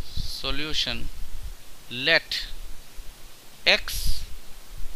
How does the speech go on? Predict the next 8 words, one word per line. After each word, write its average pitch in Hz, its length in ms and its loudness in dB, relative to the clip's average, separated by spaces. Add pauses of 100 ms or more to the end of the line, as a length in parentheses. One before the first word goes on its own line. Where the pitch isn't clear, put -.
(340)
be 165 340 0 (1000)
the 139 480 0 (1400)
set - 1000 -4 (680)
of 135 540 -6 (720)
letters 123 960 -2 (480)
of 139 380 -4
the 139 120 0
word 123 520 -4